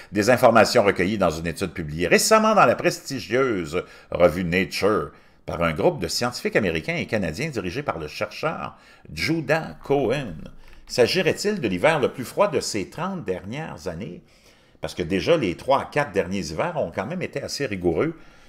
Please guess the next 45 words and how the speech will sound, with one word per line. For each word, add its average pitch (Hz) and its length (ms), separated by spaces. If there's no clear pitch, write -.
Même, 107 220
on 92 60
pourrait 92 200
dire, 92 240
cinq 135 340
hivers 104 380
derniers 85 440
avec, 82 300
euh, 78 220
énormément 82 500
de 73 100
neige. 85 460
Je 82 120
me 85 80
rappelle, 85 240
il 107 60
y 95 40
a - 40
à - 20
peu 95 80
près 107 180
quatre, - 180
cinq 85 280
ans, 139 180
au 87 60
Québec, 90 360
il 85 60
tombait 95 240
tellement 113 320
de 90 60
neige 117 240
à 87 60
tous - 120
les 90 220
jours 107 240
ou 90 60
tous - 120
les 107 140
deux 87 160
jours 143 340
que 92 80
les 87 300
toits 127 200
s'effondraient 90 560
partout. - 400